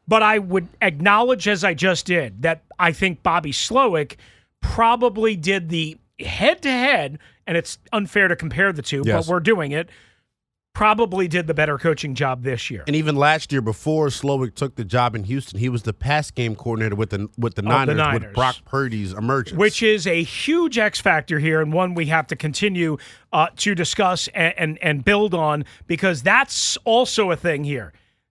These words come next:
Speaker 1: Do, how much of a nod do you give to Bobby Slowik Junior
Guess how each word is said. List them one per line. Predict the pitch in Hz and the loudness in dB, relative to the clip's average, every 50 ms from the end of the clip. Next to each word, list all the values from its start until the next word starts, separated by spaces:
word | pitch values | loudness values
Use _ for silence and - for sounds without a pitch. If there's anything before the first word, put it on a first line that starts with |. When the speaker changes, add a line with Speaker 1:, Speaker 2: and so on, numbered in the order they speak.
| _ - | _ -6
Speaker 1:
Do, | 131 160 220 226 233 - | -2 0 2 2 0 0
how | - - - 220 254 302 | -2 0 2 4 4 4
much | 320 294 285 285 277 - - | 4 2 2 2 2 0 -2
of | 269 247 | -2 -2
a | 240 | -2
nod | 214 214 220 226 226 214 165 147 143 131 | 0 0 0 0 2 0 0 -2 -4 -4
do | - 170 | -4 -2
you | 180 175 165 175 185 180 156 | -2 -2 -2 -2 -4 -4 -4
give | 135 131 185 220 220 151 117 104 101 - - - - _ _ _ _ _ _ _ _ - | -2 0 2 2 2 0 -4 -8 -14 -20 -20 -20 -20 _ _ _ _ _ _ _ _ -4
to | - 175 | -2 0
Bobby | 147 185 180 180 180 156 | 2 2 2 2 0 -4
Slowik | - - 180 180 175 165 147 117 | -4 -2 0 0 0 0 -2 -2
Junior | - 180 175 170 151 135 117 - | -2 -2 -2 0 -2 -6 -8 -12